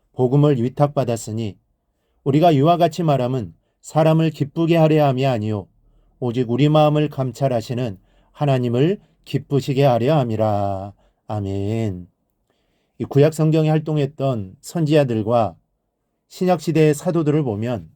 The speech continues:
위대하다는 생각이 저절로 듭니다. 이 그분들은 세상의 영화를 누렸다거나 재물을 소유했다거나 권력을 쥐고 있지 않았습니다.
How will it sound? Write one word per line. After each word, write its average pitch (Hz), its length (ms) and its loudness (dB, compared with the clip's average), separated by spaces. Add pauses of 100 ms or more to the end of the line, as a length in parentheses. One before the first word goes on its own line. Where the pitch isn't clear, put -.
(720)
위대하다는 160 640 2
생각이 143 800 -4
저절로 110 360 -2
듭니다. 87 480 -12 (800)
이 139 60 -2
그분들은 151 640 2 (220)
세상의 185 500 0
영화를 160 380 2
누렸다거나 113 760 -2 (480)
재물을 156 440 2
소유했다거나 165 1000 -2 (460)
권력을 180 480 4
쥐고 156 320 -2
있지 151 480 -4
않았습니다. 107 760 -6